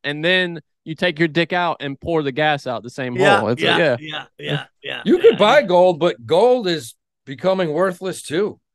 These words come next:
Speaker 2: Why?
Speaker 3: Gold, the only thing that's dropped more than gold is silver.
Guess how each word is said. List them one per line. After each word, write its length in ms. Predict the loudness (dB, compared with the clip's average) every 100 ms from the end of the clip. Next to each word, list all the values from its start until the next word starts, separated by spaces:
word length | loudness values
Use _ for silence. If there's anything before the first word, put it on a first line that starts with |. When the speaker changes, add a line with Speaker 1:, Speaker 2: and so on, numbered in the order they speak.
| _ _
Speaker 2:
Why? 240 | -4 0 4
Speaker 3:
Gold, 160 | 4 4 0 -2 -2 -8 _ _
the 100 | 2
only 180 | 4 4
thing 160 | 2 0
that's 180 | 0
dropped 420 | -2 -2 0 0 -2
more 240 | 0 0
than 160 | -2 -4
gold 420 | -2 -2 -4 -8 _ _ _ _ _
is 180 | -10 -10
silver. 560 | -8 -6 -6 -8 -18